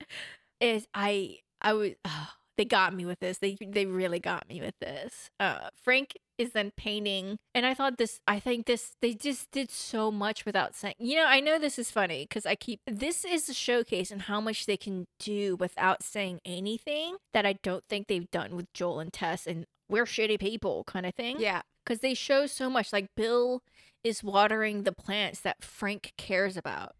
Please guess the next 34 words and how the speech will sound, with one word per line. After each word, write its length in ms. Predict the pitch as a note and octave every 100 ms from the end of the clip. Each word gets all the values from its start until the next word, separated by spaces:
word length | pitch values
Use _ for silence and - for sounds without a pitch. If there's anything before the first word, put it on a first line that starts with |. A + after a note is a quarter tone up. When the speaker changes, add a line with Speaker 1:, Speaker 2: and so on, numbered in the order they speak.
| -
Speaker 2:
And 120 | C4
you 80 | E4
Speaker 1:
you 60 |
Speaker 2:
know 140 | D#4+ C#4+
Speaker 1:
know? 80 | A#3+
Speaker 2:
Bill 180 | C4
doesn't 240 | B3+ B3 A3+
wanna 160 | A3+
waste 220 | A3 A#3 -
those 200 | D4+ B3
resources. 640 | C#4+ A4 G#4+ F4 A#3 C#4+
That 200 | B3 C4
is 140 | D4+ G#3+
Speaker 1:
Right. 160 | G#3+
Speaker 2:
drinking 520 | - A#3 D#4 F4+ B3+ C4+
Speaker 1:
He 40 |
Speaker 2:
water. 440 | A#3+ A3+ G3+ D#4 C4+
<laughs> 260 | - E4+ -
Speaker 1:
he 160 | - A3+
gives 280 | B3+ B3
him 100 | B3+
a 60 | B3
sweet 380 | - - C4 -
wink 340 | A#3+ B3 A#3+
while 160 | A#3+ G#3+
he's, 380 | A3 A3+ A3 -
uh, 260 | G#3 G3 -
he's, 400 | A#3+ A3+ - - _
you 120 | A3+
know, 460 | A3 G3 G3 A#3+ B3+ -
he's 500 | A3+ G#3+ G3+ - - _ _ _
watering 460 | A3+ G#3+ A#3 A#3+ A#3
them, 180 | A#3 A#3
because 420 | - A#3 A3